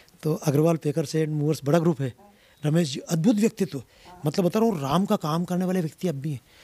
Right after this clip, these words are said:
उन, उनके तीन हज़ार ट्रक चलते हैं। उनके मन में केवल एक बात, "यार मेरे ट्रक लोग चला, लेकिन मेरे ड्राइवर एक्सीडेंट क्यों होते हैं, सो नहीं पाते हैं?" तो उनने ड्राइवर को सुविधा के लिए जगह जगह मतलब, हम्म, कैंप लगा दिए।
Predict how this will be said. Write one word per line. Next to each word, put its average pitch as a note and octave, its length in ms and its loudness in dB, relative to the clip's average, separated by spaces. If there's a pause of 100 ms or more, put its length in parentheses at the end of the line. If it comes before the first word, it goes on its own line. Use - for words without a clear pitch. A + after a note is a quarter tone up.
(280)
उन, G3 220 4
उनके A#3 280 0
तीन A3+ 320 2
हज़ार G#3+ 160 2
ट्रक G3 180 -6
चलते C#3 280 -6
हैं। A#2 80 -10 (560)
उनके G#3 200 6
मन G#3+ 100 6
में A3 120 2
केवल G#3+ 180 2
एक E3+ 120 0
बात, G#3 160 2
"यार G#3+ 120 2
मेरे F#3 300 2
ट्रक F#3+ 220 -2
लोग G3+ 140 0
चला, F#3+ 180 2
लेकिन G3 260 0
मेरे G3+ 140 2
ड्राइवर E3+ 380 0
एक्सीडेंट G3 420 0
क्यों G#3 100 2
होते D#3 180 -2
हैं, C#3 60 -6 (260)
सो - 160 6
नहीं G#3+ 120 6
पाते E3 220 0
हैं?" B2+ 100 -8 (360)
तो G3+ 60 6
उनने G#3 180 4
ड्राइवर F3 340 4
को A3+ 80 0
सुविधा F#3+ 280 0
के G#3 80 -4
लिए A#3 60 0
जगह G3+ 160 2
जगह A3 180 0
मतलब, A3 260 -2 (320)
हम्म, A3+ 280 -6 (100)
कैंप B3+ 200 8
लगा G#3+ 160 4
दिए। E3+ 180 0